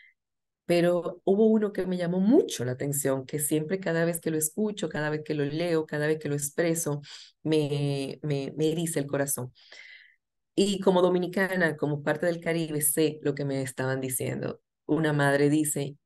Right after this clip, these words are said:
"Ya mi hijo no necesita subir una, un, un, una mata de mango hasta bien arriba para poder conseguir señal en su celular y ver si puede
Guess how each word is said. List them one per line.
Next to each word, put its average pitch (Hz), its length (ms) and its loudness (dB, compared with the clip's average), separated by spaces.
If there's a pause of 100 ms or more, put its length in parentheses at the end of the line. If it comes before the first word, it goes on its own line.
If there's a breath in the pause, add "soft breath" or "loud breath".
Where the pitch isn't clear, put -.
(120)
"Ya 156 200 -2
mi 180 320 0
hijo 151 180 -4
no 147 160 0
necesita 156 800 -4
subir 151 640 2 (240)
una, 147 500 2 (100)
un, 147 360 0
un, 143 680 -2 (180)
una 165 220 0
mata 147 260 0
de 151 100 0
mango 135 520 -2 (420)
hasta 151 240 -4
bien 156 240 2
arriba 147 460 0 (320 loud breath)
para 160 260 4
poder 165 300 4
conseguir 175 500 -2
señal 135 600 -2
en 147 120 -2
su 151 140 -4
celular 147 560 0
y 175 180 0
ver 180 240 0
si 185 240 -4
puede 135 560 0